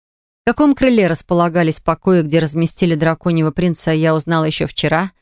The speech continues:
от горничной. Когда вечером я вернулась, она застилала мою постель и без умолку трещала о дворцовых сплетнях.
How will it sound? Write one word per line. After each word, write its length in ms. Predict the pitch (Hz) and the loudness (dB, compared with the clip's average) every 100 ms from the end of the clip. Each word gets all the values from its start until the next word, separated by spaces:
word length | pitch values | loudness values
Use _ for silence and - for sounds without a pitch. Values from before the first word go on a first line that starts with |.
| _ _ | _ _
от 100 | 160 | -4
горничной. 680 | 156 165 160 175 - 202 196 _ _ _ _ | 0 0 0 -2 -2 -2 -4 _ _ _ _
Когда 240 | 202 196 226 | -2 0 2
вечером 380 | 247 - 214 | 2 0 0
я 120 | 214 214 | 2 2
вернулась, 540 | 208 202 220 202 - | 0 0 2 2 0
она 180 | 190 196 | 0 0
застилала 560 | 170 - 196 185 175 | -2 -2 0 2 2
мою 240 | 170 170 170 | 2 0 0
постель 460 | 165 - - 139 - _ - | -2 -4 -2 -4 -8 _ -4
и 60 | |
без 200 | 185 196 | 0 2
умолку 400 | 196 269 208 160 | 2 2 2 0
трещала 460 | 165 170 - 175 160 | -2 -2 0 0 0
о 20 | |
дворцовых 500 | 151 160 - 170 156 | 0 -2 -2 -2 -2
сплетнях. 540 | - 165 151 - 156 | -4 -2 -2 -4 -10